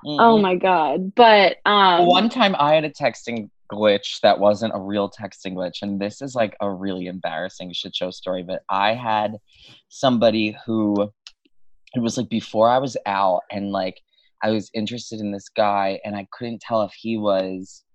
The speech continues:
Speaker 1: um, if he was gay or not. And so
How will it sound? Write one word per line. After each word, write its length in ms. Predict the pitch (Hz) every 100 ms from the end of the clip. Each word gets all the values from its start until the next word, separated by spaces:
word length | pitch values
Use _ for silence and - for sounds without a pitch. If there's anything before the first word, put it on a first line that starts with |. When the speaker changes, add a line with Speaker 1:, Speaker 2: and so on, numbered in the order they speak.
| _ _ _ _ -
Speaker 1:
um, 560 | 101 95 90 92 92 - _ _ _ _ _ 117
if 140 | 104
he 300 | - - 123
was 300 | 110 104 98
gay 220 | 107 107
or 120 | 107 98
not. 280 | 82 82 -
And 220 | 104 104 -
so 520 | - 110 98 98